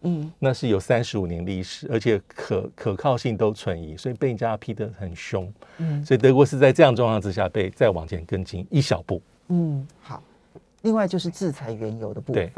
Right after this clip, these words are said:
Speaker 2: 对，对。
Speaker 1: 在这两天出现了重大的改变啊。那，呃，他们的这一个，呃，外交部长正式的宣布，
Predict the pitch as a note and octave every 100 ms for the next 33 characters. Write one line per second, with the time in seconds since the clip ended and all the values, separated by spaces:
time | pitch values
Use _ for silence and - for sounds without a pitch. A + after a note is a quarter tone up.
0 | A#2+ - - - _ A#3+ A#3 C5 D#3+ B2+
1 | E3 D#3+ F#3 F3+ C#3+ D3 B2+ E3+ C3 A#2+
2 | G2 - - - B2+ C3 - - B2 C#3+
3 | E3 D3 - - - E3 D#3+ G3 F#3 F#3
4 | E3 C#3+ F#3+ E3 D#3 C#3+ E3 C#3+ C3+ -
5 | C#3 C3 G#3+ G#3+ G3 G3 F3 B2 C3+ G3+
6 | D#3 E3+ C#3 C3+ - E3+ F3 G#3 G3